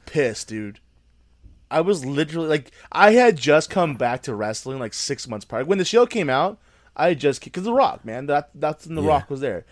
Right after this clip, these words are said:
Speaker 1: And that time before that, I was very intermittent ra-, watching wrestling, just because,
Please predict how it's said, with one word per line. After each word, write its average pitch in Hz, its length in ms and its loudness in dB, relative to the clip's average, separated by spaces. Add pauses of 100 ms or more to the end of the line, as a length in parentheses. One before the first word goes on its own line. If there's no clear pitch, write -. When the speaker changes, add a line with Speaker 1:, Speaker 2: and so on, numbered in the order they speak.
(340)
Speaker 1:
And 117 540 -2
that 139 240 -2
time 170 200 -2
before 170 280 2
that, 151 180 4
I 135 60 4
was 127 140 -4
very 131 440 -2
intermittent 123 580 -4
ra-, 92 160 -6
watching 110 420 -6
wrestling, 90 420 -12
just - 120 -14
because, 117 480 -4